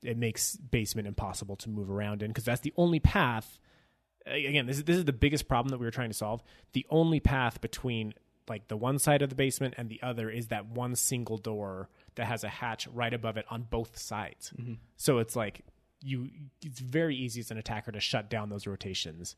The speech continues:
Speaker 2: Yeah.
Speaker 1: Um, did you talk about the maintenance room?
Speaker 2: I did not.
Speaker 1: I wasn't paying attention. Okay. So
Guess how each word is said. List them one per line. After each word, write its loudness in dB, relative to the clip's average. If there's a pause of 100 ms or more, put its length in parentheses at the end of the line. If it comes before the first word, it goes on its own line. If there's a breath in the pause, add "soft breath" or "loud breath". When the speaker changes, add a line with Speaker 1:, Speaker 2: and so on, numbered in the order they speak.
Speaker 2:
Yeah. -12 (380 soft breath)
Speaker 1:
Um, -8 (160)
did 0
you 2
talk 8
about 6
the 4
maintenance 0
room? -4 (120)
Speaker 2:
I -6
did -12
not. -6
Speaker 1:
I -4
wasn't -4
paying -4
attention. -8
Okay. -8 (400 loud breath)
So 4